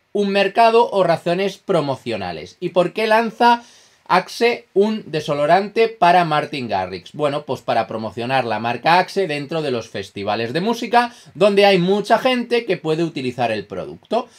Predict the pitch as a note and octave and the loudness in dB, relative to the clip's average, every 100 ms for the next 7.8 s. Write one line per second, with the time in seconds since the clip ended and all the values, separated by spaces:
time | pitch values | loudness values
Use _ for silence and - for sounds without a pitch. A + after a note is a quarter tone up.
0 | _ _ F2 F2+ F#2 A2+ D3 D3 A2+ B2 | _ _ -10 -8 -6 -6 -6 -4 -4 -4
1 | - F#2+ A#2 - B3+ B3 A#3+ B3 A#3 B2+ | -6 -10 -10 -6 -4 -4 0 0 0 -6
2 | A2+ A2 C3+ C3+ G2 F#2 G2+ G2+ B2+ A#2+ | -8 -10 -4 -2 -2 -6 -10 -8 -8 -6
3 | D3+ D#3+ D#3+ F#3 G#3 A#3 A3+ A#3 A3+ _ | -4 -4 -4 -2 0 0 0 0 0 _
4 | A#3 A#3+ E3 D3 D3 D#3 D#3+ D#3+ F#3+ D3 | -8 -4 -4 -4 -2 -2 -2 -4 -6 -6
5 | A2 A#2+ A#2+ G2+ G2 A2 B2 A#2 B2+ D3 | -6 -8 -10 -12 -12 -10 -10 -6 -6 -6
6 | C3+ F2 A#2+ C#3+ - - G2+ A#2+ _ - | -8 -6 2 2 0 -6 -6 -6 _ -8
7 | G2 G2 F3 A#3+ A#3+ A3 G#3+ | -8 -6 -6 0 4 4 2